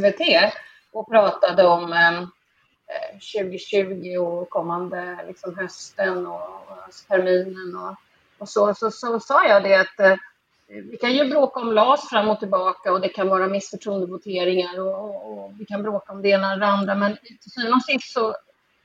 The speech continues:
ligger det ju något underliggande här som är någonting helt annat, nämligen hotet mot den demokrati så som vi känner den sedan andra världskriget. Jag brukar kalla det för hotet mot den liberala demokratin som vi känner den.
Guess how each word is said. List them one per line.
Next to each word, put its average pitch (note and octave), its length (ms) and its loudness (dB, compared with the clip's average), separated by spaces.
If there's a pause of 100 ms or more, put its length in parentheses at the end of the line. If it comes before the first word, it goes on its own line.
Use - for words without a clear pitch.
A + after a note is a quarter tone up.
(640)
ligger B3+ 240 4
det B3 60 -2
ju A#3 100 -4
något A3 180 0
underliggande C4+ 680 2
här F3+ 220 0
som G3 180 -10
är F#3 100 -14
någonting G3+ 320 -18
helt F#3 160 -20
annat, A3+ 420 -2
nämligen G3 300 -6
hotet G3+ 400 -12
mot G3+ 160 -18
den F3+ 180 -8
demokrati F#3 580 -10
så F#3 140 -20
som F3+ 180 -18
vi F#3 80 -18
känner B3+ 340 4
den F3 200 -4 (140)
sedan F3 300 -6
andra F#3+ 320 -20
världskriget. G#3+ 760 -2 (600)
Jag G#3 100 4
brukar G3+ 220 0
kalla G3 220 -2
det F3+ 220 -6
för G3 100 0
hotet F#3 280 -12
mot F#3+ 180 -18
den F#3+ 140 -12
liberala F#3 460 -2
demokratin F3+ 640 -8
som F3+ 200 -14
vi E3+ 60 -14
känner F3 280 -16
den. G3 160 -14